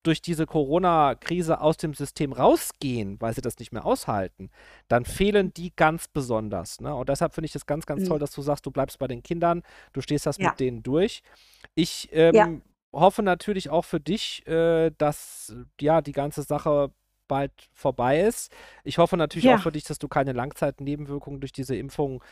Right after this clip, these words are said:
Speaker 1: äh, bekommst. Ähm,
Speaker 2: Danke, ja.
Speaker 1: möchtest du denn,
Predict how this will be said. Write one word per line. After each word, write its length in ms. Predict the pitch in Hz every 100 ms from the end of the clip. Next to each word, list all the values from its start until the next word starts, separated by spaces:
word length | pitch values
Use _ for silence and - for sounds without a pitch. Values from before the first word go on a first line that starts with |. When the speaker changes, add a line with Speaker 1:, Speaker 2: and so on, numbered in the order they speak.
| - -
Speaker 1:
äh, 180 | 123 120
bekommst. 680 | - 123 156 196 277 - - _ - - -
Ähm, 340 | 151 160 160
Speaker 2:
Danke, 440 | 208 190 185 220 240
ja. 380 | 233 190 202 208 -
Speaker 1:
möchtest 560 | 175 220 254 - -
du 340 | 208 240 240 226
denn, 580 | - 180 196 202 196